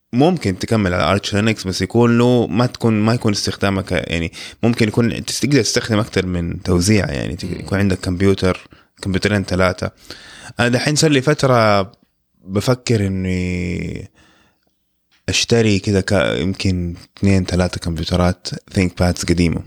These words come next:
Speaker 2: مم.
Speaker 1: وأحط عليها ديستروز قديمة، وتلاقيها كلها على أونلاين بمية دولار، مية وخمسين دولار.
Speaker 2: واو، حلو.
Speaker 1: وتكون يعني كويسة، وهي،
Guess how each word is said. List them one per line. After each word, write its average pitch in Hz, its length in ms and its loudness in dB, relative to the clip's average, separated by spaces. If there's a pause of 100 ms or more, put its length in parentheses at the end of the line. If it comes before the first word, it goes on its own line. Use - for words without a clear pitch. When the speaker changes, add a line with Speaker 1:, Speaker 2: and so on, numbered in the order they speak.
(160)
Speaker 2:
مم. 92 400 -14 (760)
Speaker 1:
وأحط - 300 -4
عليها 101 180 2
ديستروز 90 440 -2
قديمة، 85 320 -6
وتلاقيها 160 420 2
كلها 135 280 2
على 98 200 2
أونلاين 101 580 0
بمية 87 300 -2
دولار، 85 600 -6
مية 80 140 -8
وخمسين 85 400 -10
دولار. 85 280 -8
Speaker 2:
واو، 73 140 -14 (360)
حلو. 92 200 -12 (220)
Speaker 1:
وتكون 120 520 0 (500)
يعني 90 280 -2
كويسة، 95 460 0
وهي، 92 160 2